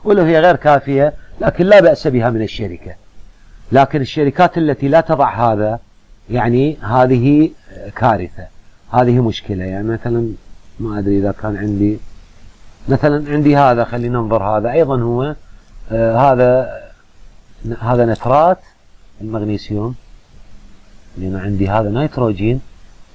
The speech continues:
وهذا مغنيسيوم، المفروض هذا يكون نت-،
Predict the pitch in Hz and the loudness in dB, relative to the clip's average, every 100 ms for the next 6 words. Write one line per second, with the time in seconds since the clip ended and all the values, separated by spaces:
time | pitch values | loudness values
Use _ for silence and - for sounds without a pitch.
0 | - 90 113 120 92 90 - 80 - - | -8 0 2 2 0 -4 -8 -12 -14 -16
1 | - - - - - - 95 98 101 104 | -20 -20 -20 -20 -20 -18 -8 -8 -4 0
2 | 113 101 - 120 123 - - - 98 | 2 0 0 -2 -2 -8 -14 -8 -8